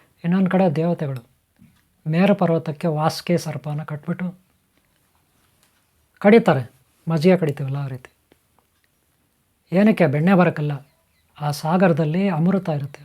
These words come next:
ಅಮೃತ ಬರೋಕ್ಕೆ. ಅಮೃತನ ಕುಡಿದ್ರೆ ಆಮೇಲೆ ಅವ್ರಿಗೆ ಸಾವೇ ಬರೋದಿಲ್ಲ. ಅದಕ್ಕೆ ದೇವತೆಗಳು ಆ ಪ್ಲ್ಯಾನ್ ಮಾಡಿರ್ತಾರೆ.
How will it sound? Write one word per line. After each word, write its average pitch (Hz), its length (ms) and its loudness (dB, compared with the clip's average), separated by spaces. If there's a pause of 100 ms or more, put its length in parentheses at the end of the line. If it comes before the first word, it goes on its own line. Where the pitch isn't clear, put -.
ಅಮೃತ 160 380 -4
ಬರೋಕ್ಕೆ. 135 320 -8 (800)
ಅಮೃತನ 202 460 2 (2000)
ಕುಡಿದ್ರೆ 202 300 4 (440)
ಆಮೇಲೆ 180 260 0
ಅವ್ರಿಗೆ 170 300 -2 (320)
ಸಾವೇ 185 340 2 (320)
ಬರೋದಿಲ್ಲ. 147 380 -4 (760)
ಅದಕ್ಕೆ 202 360 0
ದೇವತೆಗಳು 190 420 2
ಆ 196 80 0
ಪ್ಲ್ಯಾನ್ 175 360 0
ಮಾಡಿರ್ತಾರೆ. 143 460 -8